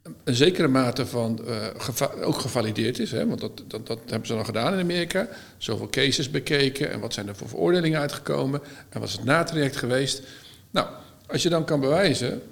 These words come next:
hè, dat het goed opgezet is met de data en die rechters zien zelf ook, net zoals die doktoren zagen, van ja, die computer kan een betere diagnose stellen.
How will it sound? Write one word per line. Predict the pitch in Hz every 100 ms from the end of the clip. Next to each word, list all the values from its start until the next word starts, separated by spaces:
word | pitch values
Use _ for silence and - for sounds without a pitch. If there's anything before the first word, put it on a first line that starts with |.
| -
hè, | -
dat | -
het | 170
goed | - 190
opgezet | 214 - 139 123 -
is | 240 - - -
met | 139 127
de | 127
data | 151 139 151 190 226 - - - - -
en | 165
die | 160
rechters | 170 160 160 -
zien | 151
zelf | 139 170 143 - -
ook, | 208 143 - - -
net | 147
zoals | - -
die | 156
doktoren | 143 - 247 262 143
zagen, | 117 110 135
van | 175
ja, | 175 107 139
die | 135
computer | - 113 151 -
kan | 120
een | 113 120
betere | 190 196 107
diagnose | 107 107 - 151 156
stellen. | 117 107 -